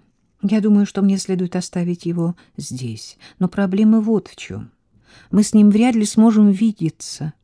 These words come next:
Я не знаю, сможет ли он это выдержать, или, вернее, смогу ли я". Дафна посмотрела на него. Ее огромные голубые глаза встретились с его карими. "Я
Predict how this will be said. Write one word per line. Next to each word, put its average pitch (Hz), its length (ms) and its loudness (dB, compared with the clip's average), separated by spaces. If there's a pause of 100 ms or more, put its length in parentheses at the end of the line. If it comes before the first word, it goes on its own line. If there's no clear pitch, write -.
(380)
Я 349 80 -16
не 330 100 -6
знаю, 165 500 -6 (380)
сможет 254 480 2
ли 233 60 2
он 196 300 4
это 196 200 -2
выдержать, 175 720 -4 (220)
или, 190 140 0
вернее, 180 640 -2 (180)
смогу 226 420 2
ли 202 140 -2
я". 160 380 -8 (1000)
Дафна 160 360 -6
посмотрела 160 560 -6
на 156 160 -2
него. 165 460 -4 (960)
Ее 147 260 -2
огромные 175 540 2
голубые 165 460 0
глаза 156 540 -4 (420)
встретились 156 720 -6
с - 100 -14
его 147 260 -6
карими. 170 540 -4
"Я 175 280 -4